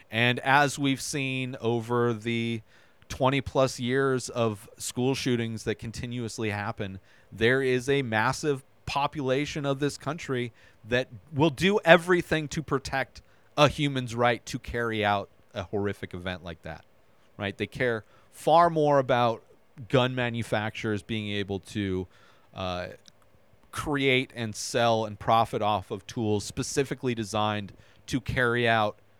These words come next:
horrific attacks like that, uh, than they do the children that are being slaughtered. So much so that they will believe fabricated stories by delusional humans like Alex Jones that it is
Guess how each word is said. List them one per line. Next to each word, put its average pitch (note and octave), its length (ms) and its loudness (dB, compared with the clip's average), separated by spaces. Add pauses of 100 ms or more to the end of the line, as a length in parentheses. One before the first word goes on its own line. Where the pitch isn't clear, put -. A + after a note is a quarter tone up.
(260)
horrific A3+ 460 4
attacks A2 460 -4
like G2+ 200 -2
that, F2+ 260 -4 (440)
uh, F#2+ 120 -6
than A#2 200 -6
they A2 120 -6
do G#2+ 460 -2 (220)
the A#2 200 -2
children G#2+ 760 -2
that G2+ 180 2
are G2 160 0
being G#2 260 -6
slaughtered. F#2 480 -6 (380)
So C4+ 220 6
much A3+ 260 8
so F3+ 160 6
that D3 160 0
they C#3+ 160 2
will C#3+ 160 2
believe B2+ 500 -2 (680)
fabricated C#3 840 4
stories B2 720 2
by A2 280 4
delusional A#2+ 720 0
humans A#2+ 460 -4
like G#2 180 -2
Alex A2 380 -4
Jones A2 500 -6
that G2+ 140 -4
it G2 200 -4
is F#2+ 320 -8